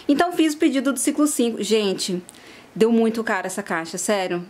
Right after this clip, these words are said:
sério, ficou muito caro. Então já peço, por favor, que você deixe o seu like, aquelas que vocês assistam os anúncios, <laughs> tá bom? Se vocês me incentivam, me ajudem pra eu ter o retorno dessa caixa, pelo menos um pouco, porque ficou bem caro. E por que, Tamires, que essa caixa em especial ficou tão caro?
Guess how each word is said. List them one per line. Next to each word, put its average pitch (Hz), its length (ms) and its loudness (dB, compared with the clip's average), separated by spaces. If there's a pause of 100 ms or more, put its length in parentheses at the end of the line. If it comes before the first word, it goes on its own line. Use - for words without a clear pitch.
sério, 185 340 -2
ficou 226 340 0
muito 240 320 2
caro. 202 280 -2
Então 220 200 -2
já 220 120 0
peço, 226 340 -2
por 302 380 0
favor, 233 420 0
que 226 100 -8
você 226 240 0
deixe 220 240 0
o - 40 -10
seu 233 160 0
like, 196 320 -2
aquelas 190 260 -4
que - 60 -16
vocês 311 280 -2
assistam 277 440 2
os 285 100 4
anúncios, 302 680 0 (500)
<laughs> 494 460 -2
tá 233 100 0
bom? 247 200 0
Se 254 120 -2
vocês 247 400 0 (400)
me 233 220 4
incentivam, 254 640 2
me 269 100 2
ajudem 247 420 0
pra 262 140 0
eu 262 60 2
ter 262 160 0
o 269 40 2
retorno 254 400 -2
dessa 247 280 0
caixa, 240 260 -4
pelo 247 160 2
menos 247 200 2
um 277 120 0
pouco, 254 400 -2 (760)
porque 233 340 0
ficou 240 300 -2
bem 240 180 0
caro. 220 300 -2
E - 20 -6
por 370 160 -2
que, 285 220 0
Tamires, 247 400 0
que 254 80 0
essa 240 160 -4
caixa 220 340 -2
em - 20 0
especial 220 380 0
ficou 208 160 -4
tão 214 160 -2
caro? 170 240 -4